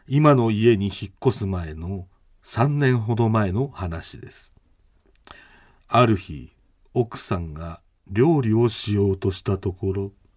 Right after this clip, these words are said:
いつもよく使っている包丁がありませんでした。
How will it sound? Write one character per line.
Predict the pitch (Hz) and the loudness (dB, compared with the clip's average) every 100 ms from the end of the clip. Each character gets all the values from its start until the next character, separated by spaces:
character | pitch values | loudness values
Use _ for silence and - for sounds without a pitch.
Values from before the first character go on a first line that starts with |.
| _ _ _ _ _ _ - | _ _ _ _ _ _ 0
い | 143 | 0
つ | 123 143 | 2 4
も | 131 117 | 6 8
よ | 123 | 8
く | 127 101 | 6 -2
使 | - - 139 | -10 0 2
っ | |
て | 131 - 135 | 2 4 8
い | 123 | 8
る | 120 123 _ _ | 6 0 _ _
包 | - 147 147 | 0 4 4
丁 | 143 156 147 139 | 4 6 8 8
が | 135 147 - _ _ _ - | 6 4 0 _ _ _ -2
あ | 113 | 2
り | 127 | 4
ま | 143 139 | 6 6
せ | 131 135 | 6 2
ん | 110 | 0
で | 87 80 | -4 -12
し | - | -16
た。 | - | -18